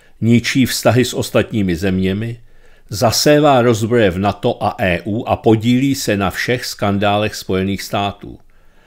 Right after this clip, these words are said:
Asi dva největší skandály Práva a spravedlnost si budeme pamatovat ještě dlouho.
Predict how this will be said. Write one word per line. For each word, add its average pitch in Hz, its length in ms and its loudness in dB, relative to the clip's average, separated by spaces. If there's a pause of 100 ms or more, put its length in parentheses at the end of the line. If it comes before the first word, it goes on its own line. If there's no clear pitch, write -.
(240)
Asi 127 360 2
dva 139 180 4
největší 143 560 4
skandály 143 640 4
Práva 123 400 4
a - 140 -2
spravedlnost 90 840 -2
si 110 120 -2
budeme 120 340 2
pamatovat 117 540 0
ještě 120 280 -4
dlouho. 104 480 -2